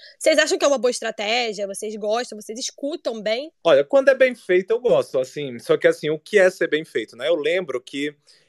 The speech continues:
Speaker 2: eu tive que parar de defender o Clube Filter Nostalgia, que, assim, cada vez que eu falava que eu gostava de uma música, era cem seguidores a menos.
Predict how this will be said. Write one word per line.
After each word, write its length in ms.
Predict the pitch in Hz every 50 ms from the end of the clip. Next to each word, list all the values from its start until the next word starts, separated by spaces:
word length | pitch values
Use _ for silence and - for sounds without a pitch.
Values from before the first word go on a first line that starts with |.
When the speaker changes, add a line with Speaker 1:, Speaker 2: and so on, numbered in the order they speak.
| _ _ -
Speaker 2:
eu 100 | 165 165
tive 300 | 165 - 185 208 247 -
que 80 | 247
parar 340 | 214 - 165 151 139 139 135
de 320 | 127 120 120 120 123 123 117
defender 540 | 117 123 120 - 135 120 117 120 120 117 117
o 100 | 113 113
Clube 220 | _ 123 123 120 -
Filter 280 | - 127 127 - 120
Nostalgia, 480 | 120 113 110 - - 160 175 180 147 143
que, 80 | -
assim, 200 | 160 156 - 151 135 -
cada 280 | - 180 196 220 247 220
vez 180 | 190 170 151
que 80 | - 165
eu 60 | 143
falava 340 | - 135 123 120 113 110 117
que 80 | 120
eu 60 | 120 110
gostava 360 | 117 110 - - 113 110 110
de 100 | 104 113
uma 100 | 113 107
música, 540 | 107 113 147 165 180 175 131 120 - 101 - _ _ _ _ -
era 140 | 175 185 196
cem 260 | 196 - - 196 196
seguidores 560 | 208 202 226 220 214 - 214 202 190 196 190
a 80 | 208 226
menos. 640 | 240 233 214 202 208 196 151 107 98 - - _